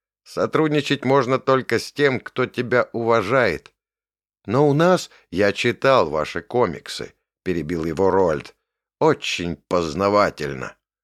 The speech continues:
Кир почувствовал, как запылали его щеки. Чувство было такое, словно только что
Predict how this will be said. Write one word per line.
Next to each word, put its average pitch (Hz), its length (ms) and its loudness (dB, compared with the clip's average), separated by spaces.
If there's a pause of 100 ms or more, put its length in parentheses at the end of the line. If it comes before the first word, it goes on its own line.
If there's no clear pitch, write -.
(1040)
Кир 139 260 0
почувствовал, 131 800 0
как 107 260 -2
запылали 98 640 0
его 95 280 0
щеки. - 640 -10 (640)
Чувство 123 420 -2
было 117 280 2
такое, 113 460 0
словно 107 480 -2 (200)
только 139 360 2
что - 480 -4